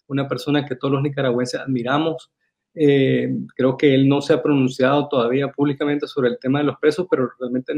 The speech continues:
nos mandó un mensaje muy, muy fuerte. Eh, y creo que, que, que todos estos mensajes de solidaridad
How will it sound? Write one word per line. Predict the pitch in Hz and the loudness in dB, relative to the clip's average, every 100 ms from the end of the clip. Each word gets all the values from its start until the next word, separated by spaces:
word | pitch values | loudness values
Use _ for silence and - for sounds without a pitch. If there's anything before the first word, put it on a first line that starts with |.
| 143 | -8
nos | 139 123 | -10 -10
mandó | 117 123 | -8 -6
un | |
mensaje | 135 139 139 135 143 127 _ _ _ | -6 -6 -6 -4 -4 -6 _ _ _
muy, | 139 143 | -8 -4
muy | 151 147 | -2 -2
fuerte. | 147 127 127 - - _ _ _ _ - | -2 -2 -4 -8 -16 _ _ _ _ -2
Eh, | 143 135 131 139 | 0 2 2 0
y | 147 | -4
creo | 135 151 160 | 4 6 6
que, | 160 180 156 - - | 8 8 8 4 0
que, | 143 139 127 | 2 4 2
que | 143 | 0
todos | 139 170 | 6 6
estos | 170 180 | 6 2
mensajes | 175 175 175 160 175 | 2 0 2 2 2
de | 165 | 2
solidaridad | 160 156 147 147 143 131 131 151 170 | 2 2 4 2 4 2 4 2 0